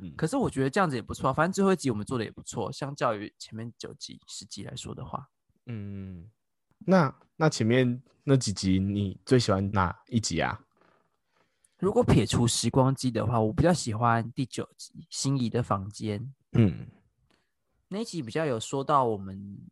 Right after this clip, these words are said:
Speaker 2: 呃，想要跟大家表达的事情，就是改造房间的一些心得，跟希望大家不要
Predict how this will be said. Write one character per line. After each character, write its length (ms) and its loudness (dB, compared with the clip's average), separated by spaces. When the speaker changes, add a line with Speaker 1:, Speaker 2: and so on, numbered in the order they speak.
Speaker 2:
呃， 340 -12
想 240 -2
要 80 0
跟 160 -2
大 100 0
家 80 2
表 160 -4
达 140 -8
的 100 -8
事 220 -12
情， 200 -18
就 140 -16
是 280 -12
改 160 -2
造 160 4
房 180 0
间 120 -2
的 100 -2
一 60 -4
些 140 -2
心 260 -4
得， 180 -4
跟 380 -2
希 180 -2
望 140 2
大 100 0
家 120 4
不 80 0
要 280 2